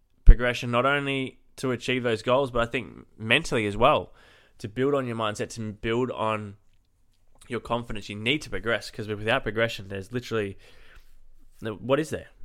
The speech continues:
There's nothing. So, um, progression for me is, is the key, and, and making sure that you're not just going,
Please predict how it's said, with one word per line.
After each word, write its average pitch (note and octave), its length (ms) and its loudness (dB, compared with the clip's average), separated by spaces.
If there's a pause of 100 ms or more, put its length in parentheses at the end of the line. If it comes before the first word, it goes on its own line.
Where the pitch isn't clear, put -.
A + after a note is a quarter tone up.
(120)
There's G#2+ 220 -6
nothing. B2 340 -6 (240)
So, G#2+ 380 2 (400)
um, G#2 300 -2
progression B2 420 -2
for A2 120 -8
me G#2+ 340 0 (380)
is, G2+ 540 -6
is A#2+ 200 -2
the A2+ 100 -2
key, G#2+ 360 -2
and, G2 320 -8 (140)
and G2+ 220 -6
making B2 320 0
sure A#2 220 -2
that G#2 80 -4
you're G2+ 120 -6
not G2+ 260 -2
just - 280 -6
going, G2+ 520 -4